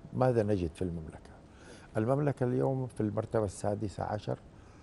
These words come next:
في حجم الاقتصاد عالميًا، في المرتبة الرابعة في الاحتياطات الأجنبية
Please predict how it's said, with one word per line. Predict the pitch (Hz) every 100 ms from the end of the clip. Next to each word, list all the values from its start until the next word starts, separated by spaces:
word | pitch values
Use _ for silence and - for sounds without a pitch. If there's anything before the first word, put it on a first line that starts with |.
| - - - - - - -
في | 95
حجم | 87 113 110
الاقتصاد | 104 98 - 101 - 101 101
عالميًا، | 82 90 90 87 101 104 135 139 - - - 110 -
في | -
المرتبة | 98 98 113 - 107
الرابعة | 98 95 110 113 95 82 80 - - - - - -
في | -
الاحتياطات | 101 95 - 117 107 92 - 107 90 - - - -
الأجنبية | 110 113 92 101 95 101 98 127